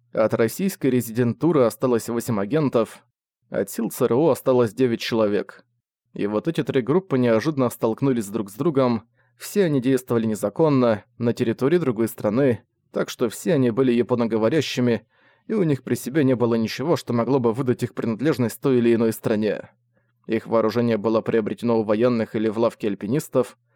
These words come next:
у всех на лицах были балаклавы, оружие представляло из себя дикую смесь из производителей разных стран,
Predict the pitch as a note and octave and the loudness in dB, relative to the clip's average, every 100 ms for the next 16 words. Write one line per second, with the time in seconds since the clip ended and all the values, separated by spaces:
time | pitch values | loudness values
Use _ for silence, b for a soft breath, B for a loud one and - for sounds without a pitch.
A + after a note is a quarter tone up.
0 | _ _ - A2+ - - - B2+ D#3+ F#3+ | _ _ -6 -6 -4 -6 0 0 0 0
1 | B2+ G#2+ A#2+ A2+ A2 G#2+ B2+ D3+ B2 A#2 | -4 -2 -2 0 0 0 0 2 4 2
2 | G#2 _ _ _ - A#2+ G#3+ F3+ B2 - | 0 _ _ _ -2 -2 0 0 0 -4
3 | - A#2 C3+ F#3+ B2+ - A2+ C#3+ A#2+ F3+ | -2 -2 0 0 0 -2 -2 0 2 -2
4 | - B2+ A2+ B2+ F3 - A#2+ - - A#2 | 0 -2 0 -2 -2 0 -4 -4 -2 -2
5 | G2+ G#2+ C3 D#3+ B2 A2+ A2 A2 - - | -2 -2 -4 0 2 2 2 -2 -8 -2
6 | D#3 C3+ G#2 | 0 2 -2